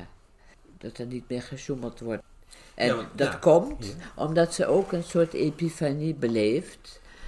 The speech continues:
Speaker 1: Ze ziet namelijk een persoon die, die daar zit, in die zaal. Ik zoek het even op, hoor.
Speaker 2: Ja hoor, is goed.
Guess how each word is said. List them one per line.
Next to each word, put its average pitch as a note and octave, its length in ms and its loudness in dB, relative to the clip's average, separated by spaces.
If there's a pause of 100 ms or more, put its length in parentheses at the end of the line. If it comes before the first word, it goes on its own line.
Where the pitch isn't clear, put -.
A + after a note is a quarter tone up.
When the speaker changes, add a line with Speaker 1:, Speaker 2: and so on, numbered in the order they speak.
(340)
Speaker 1:
Ze E3 100 -2
ziet - 380 -6
namelijk C#3 840 -2 (1200)
een B2 220 -8
persoon F3 920 0 (1900)
die, C3+ 360 4 (1500)
die C#3+ 280 0
daar A#2+ 280 0
zit, - 560 0 (880)
in C3 200 0
die B2+ 140 -2
zaal. C3 600 2
Ik D#3+ 180 -4
zoek - 200 -4
het D#3+ 80 -6
even D#3 280 2
op, D3 200 0
hoor. D#3 200 0 (220)
Speaker 2:
Ja C3 140 -4
hoor, G2+ 100 -6
is A2 100 -12
goed. - 140 -10